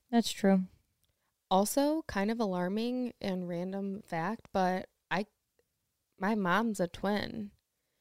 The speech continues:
Speaker 2: So I could
Speaker 1: Oh, yeah.
Speaker 2: potentially have
Speaker 1: You could
Speaker 2: twins.
Speaker 1: have twins.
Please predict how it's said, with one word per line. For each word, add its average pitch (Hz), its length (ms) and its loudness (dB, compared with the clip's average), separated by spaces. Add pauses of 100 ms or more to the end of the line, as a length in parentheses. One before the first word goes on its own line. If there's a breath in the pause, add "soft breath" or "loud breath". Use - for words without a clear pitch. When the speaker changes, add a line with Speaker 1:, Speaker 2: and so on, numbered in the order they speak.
(240)
Speaker 2:
So - 140 -4
I 196 100 2
could 269 200 0
Speaker 1:
Oh, 285 240 10
yeah. 254 60 12 (180)
Speaker 2:
potentially 214 360 6
have 185 320 0
Speaker 1:
You 269 180 12
could - 60 8 (120)
Speaker 2:
twins. 240 60 8
Speaker 1:
have 240 340 12
twins. 190 720 8